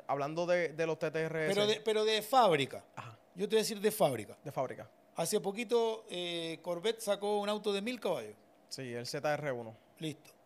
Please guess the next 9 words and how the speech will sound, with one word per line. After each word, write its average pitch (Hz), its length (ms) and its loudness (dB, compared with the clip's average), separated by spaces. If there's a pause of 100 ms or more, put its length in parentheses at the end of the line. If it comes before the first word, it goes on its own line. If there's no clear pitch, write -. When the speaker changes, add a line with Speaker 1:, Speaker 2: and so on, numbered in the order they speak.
(580)
Speaker 2:
En 139 80 -10
el 143 100 -6
dos 151 140 -4
mil 233 160 -4
veinticinco, 240 760 -6 (840)
mil 208 200 -4
caballos 220 360 4
de - 0 -
fábrica. 127 440 0